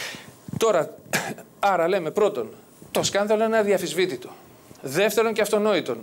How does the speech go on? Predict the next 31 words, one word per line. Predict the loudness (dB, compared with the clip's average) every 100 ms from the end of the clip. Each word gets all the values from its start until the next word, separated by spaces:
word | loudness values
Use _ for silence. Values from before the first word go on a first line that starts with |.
| -14 -20 -20 -18 -18 -20 -16 -2
προφανώς | 0 2 2 2 0
τώρα | 2 2
η | 2
ελληνική | -2 -8 -8
κυβέρνηση | -2 0 0 -4 -6
πρέπει | -2 -2 0
να | -2
κινήσει | -2 -2 0
όλη | 0
τη | 0
διαδικασία | 0 0 0 0 0
για | 0 0
να | 0
αποζημιωθεί | -2 -4 -6 -8 -2 -2 -2 -8 -20 -20 -20 -20 -20 -20 -18 -12
το | -2
ελληνικό | 0 0 0 -2
δημόσιο | 0 0 0 0 0 -2 -10 -14 -4
από | -2 0
την | -2 -2 -2
χασούρα | -2 0 2 2
την | 0 -2
οποία | 0 0
υπέστη. | 2 0 0 -4 -6 -12 -20 -16 -4
Και | -2
τρίτον, | 0 0 2 0 -2 -4
έχει, | -2 0 0 0
και | -4
αυτό | 0
είναι | 2
ενδιαφέρον, | 2 2 0 -2 -6 -12 -18 -10 0
ε, | 2 4